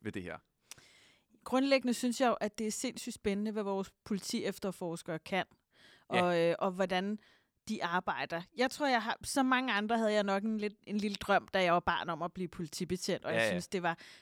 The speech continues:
Speaker 2: mega sejt, det de kunne. Og så tror jeg egentlig, så fandt jeg ud af, da jeg blev voksen, at de er altså mega seje, vores politi. Og jeg synes,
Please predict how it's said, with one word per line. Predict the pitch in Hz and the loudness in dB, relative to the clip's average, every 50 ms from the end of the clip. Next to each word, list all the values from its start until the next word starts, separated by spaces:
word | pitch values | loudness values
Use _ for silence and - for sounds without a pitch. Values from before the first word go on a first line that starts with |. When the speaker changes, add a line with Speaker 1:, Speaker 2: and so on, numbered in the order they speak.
| _ _ - | _ _ -8
Speaker 2:
mega | 170 185 202 220 233 233 - - - 170 | -2 2 6 6 6 6 4 0 -8 -8
sejt, | 170 - 196 156 - - - | -6 -4 -4 -6 -6 -6 -6
det | 180 170 | -8 -8
de | 165 185 | -8 -8
kunne. | - - - 175 165 175 180 180 - | -10 -8 -8 -6 -6 -6 -6 -6 -4
Og | - 196 | -4 -4
så | - 254 | -4 -6
tror | - - - 277 | -4 2 2 4
jeg | 262 | 4
egentlig, | 254 240 240 240 | 4 2 0 -2
så | - 262 | -2 -2
fandt | - - 262 226 208 214 | 2 2 2 2 4 2
jeg | 208 214 | 2 2
ud | 220 233 240 | 4 4 4
af, | 233 220 208 208 226 - - - - - - | 4 4 2 0 0 -4 -8 -20 -12 -2 2
da | 208 | 4
jeg | 196 180 | 4 6
blev | 185 180 | 4 4
voksen, | 175 175 185 190 - - - 233 | 4 2 2 2 -2 -6 -6 -4
at | - - 190 196 - - _ _ - | -2 -2 -2 -2 -4 -10 _ _ -10
de | 214 233 233 | -4 0 2
er | 277 370 330 | 4 6 6
altså | 190 151 170 - 165 151 - - _ | 4 4 2 0 0 0 -2 -6 _
mega | - 185 190 180 170 180 180 | -2 0 0 0 2 0 -2
seje, | - - 180 151 156 160 160 | -2 -2 -4 -2 -2 -2 -2
vores | 165 160 156 156 | -2 -2 -2 -4
politi. | - - 175 160 - - - 196 - | -6 -6 -6 -4 -4 -4 -4 -2 0
Og | - 196 202 | 2 2 2
jeg | 208 214 | 2 0
synes, | - - 269 269 285 - - | -2 -4 -4 -4 -4 -6 -8